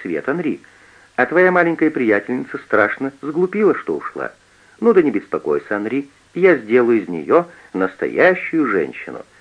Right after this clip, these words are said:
Приводи её почаще, а сам приходи ещё чаще. Мы будем всегда тебе рады, верно, Эрих? И мы сделаем из тебя человека, колоссального идеалиста,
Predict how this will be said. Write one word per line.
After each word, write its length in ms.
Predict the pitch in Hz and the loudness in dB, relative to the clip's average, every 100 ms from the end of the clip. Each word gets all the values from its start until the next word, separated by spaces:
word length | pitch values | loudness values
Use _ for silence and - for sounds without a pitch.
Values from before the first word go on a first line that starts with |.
| _ _ | _ _
Приводи 380 | 135 120 95 101 | 2 2 2 0
её 180 | 98 110 | -2 -2
почаще, 600 | 143 - 202 185 - - - - - | -2 2 2 2 -8 -14 -18 -20 -8
а 120 | 67 - | -6 0
сам 140 | 175 | 0
приходи 420 | 202 151 80 73 85 | 2 -2 -4 -8 -10
ещё 360 | - - 76 | -10 -6 -6
чаще. 520 | 76 127 135 - 165 175 _ _ | -2 -2 -2 -4 -8 -8 _ _
Мы 160 | - 139 | -4 0
будем 300 | 185 214 220 - - | 2 2 0 -6 -6
всегда 280 | 202 170 208 | -2 4 4
тебе 240 | 208 185 | 4 4
рады, 400 | 135 147 190 120 - - | 6 4 2 0 -6 -8
верно, 480 | 76 87 123 190 | -2 -2 0 -2
Эрих? 240 | 202 196 - _ - - _ | -2 -4 -10 _ -20 -20 _
И 100 | - | -2
мы 160 | 104 110 | 0 0
сделаем 480 | - 143 185 190 180 | 4 6 8 6 2
из 100 | - | -2
тебя 340 | 139 135 180 | 2 6 6
человека, 760 | 175 165 170 127 131 143 143 139 | 4 4 6 6 6 6 4 0
колоссального 1000 | - 69 65 - 143 185 185 175 165 170 | 0 -4 -6 0 4 4 4 0 2 2
идеалиста, 760 | 147 143 127 190 - - 71 | 4 4 4 -2 -4 -10 -10